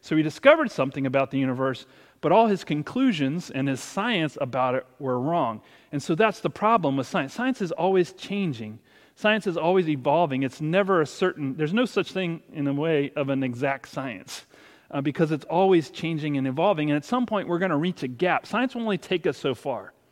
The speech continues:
Nationalism will only take us so far. Social activism will only take us so far. There's always gonna leave us with a gap.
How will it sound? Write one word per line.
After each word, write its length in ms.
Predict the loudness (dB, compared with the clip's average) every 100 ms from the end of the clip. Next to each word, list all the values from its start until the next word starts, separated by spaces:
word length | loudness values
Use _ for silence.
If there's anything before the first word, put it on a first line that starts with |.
| _ _ -20 -20 _
Nationalism 680 | 0 2 2 0 -2 0 0
will 140 | 0
only 180 | 0 0
take 260 | -2 -6 -6
us 120 | -8
so 160 | -10 -12
far. 380 | -12 -16 -18 _ _ _ _ _ _ _
Social 440 | 2 6 6 6
activism 680 | 4 2 2 2 2 0 0
will 120 | -2 -2
only 280 | -2 0 -2
take 380 | -4 -4 -2
us 260 | -4 -6 -10
so 300 | -12 -4 -4
far. 420 | -4 -6 -6 -6 -10 -20 _
There's 180 | -4 -2
always 320 | 2 2 4
gonna 240 | 2 0
leave 260 | 0 0 0
us 220 | -2 -4
with 200 | -10 -8
a 80 | -8
gap. 440 | -8 -12 -12 -18